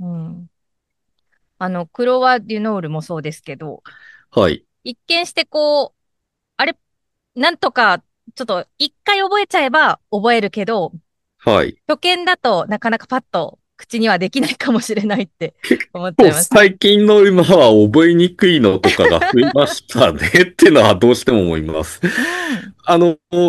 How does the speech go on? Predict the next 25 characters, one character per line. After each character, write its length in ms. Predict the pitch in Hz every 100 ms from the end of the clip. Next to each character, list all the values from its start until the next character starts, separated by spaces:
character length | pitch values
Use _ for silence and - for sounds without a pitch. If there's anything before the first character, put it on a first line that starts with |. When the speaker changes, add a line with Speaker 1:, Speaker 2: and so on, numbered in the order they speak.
| -
Speaker 2:
ま 140 | 160 170
あ、 40 |
先 340 | - 151 - 240
ほ 100 | 233
ど 120 | 233
の 160 | 247
そ 140 | 247 214
の 80 | 208
冠 480 | - 233 247 269
名 160 | 294 220
減 160 | - 113
っ 20 |
た 220 | - 165
っ 80 | 165
て 100 | 139
い 360 | 117 113 113
う 40 | 120
の 120 | 104
の 100 | 92
理 200 | 87 110
由 140 | 240
の 120 | 294 311
一 220 | - 294
つ 180 | - 101
は、 220 | 90